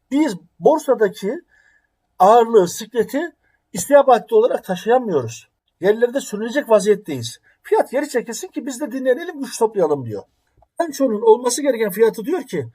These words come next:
"Arkadaşlarımın abarttığına bakmayın. Biz dört yirmi seviyesine çekilirsek bizim için ideal olur." diyor. Bilançonun hedefi diyor ki,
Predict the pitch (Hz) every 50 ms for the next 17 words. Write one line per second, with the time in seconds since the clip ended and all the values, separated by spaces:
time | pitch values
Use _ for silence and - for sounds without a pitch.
0 | _ _ _ _ _ _ _ - 254 262 254 220 233 - 233 226 208 208 226 240
1 | 269 247 247 - 196 190 190 185 269 294 294 - 233 160 127 120 117 120 _ _
2 | _ _ _ - 254 269 220 175 - 135 165 262 302 302 - 170 180 214 220 247
3 | 262 202 - - 202 202 208 214 196 185 - - 202 180 156 131 131 127 _ -
4 | - 185 175 202 247 370 349 - - 302 294 277 _ _ _ _ _ _ _ _
5 | - 302 285 294 226 190 180 302 285 254 202 240 254 254 240 220 202 254 302 254
6 | 190 180 139 113 117 - _ _ _ _ _ _ _ _ 143 165 - 339 339 -
7 | 269 226 208 180 202 214 302 269 247 240 220 262 320 311 269 - 202 -